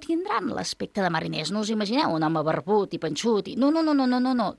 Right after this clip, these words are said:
Tindran un aspecte com de llum, de, de reflexió, com una mena de, de punt que s'eixampla.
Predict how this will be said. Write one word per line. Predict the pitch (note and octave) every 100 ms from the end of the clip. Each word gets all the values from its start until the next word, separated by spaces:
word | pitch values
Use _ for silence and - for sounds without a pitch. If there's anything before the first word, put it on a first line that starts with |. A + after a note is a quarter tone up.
| -
Tindran | A#3+ C4+ C#4+
un | C4+
aspecte | - C4+ - D4
com | A#3 A3+ G#3+
de | G3
llum, | G3+ F3+ D3 D3+
de, | D#3 D#3 D3+
de | E3 D#3+
reflexió, | D#3+ - E3 - - - G#3 F3+ - - - -
com | - E3
una | E3+
mena | F3 E3+ F3
de, | F3+ F3 E3
de | D#3+
punt | - A#3 G#3+ B3 B3
que | F#3
s'eixampla. | E3 G3 E3+ - E3+ D3 D3 - -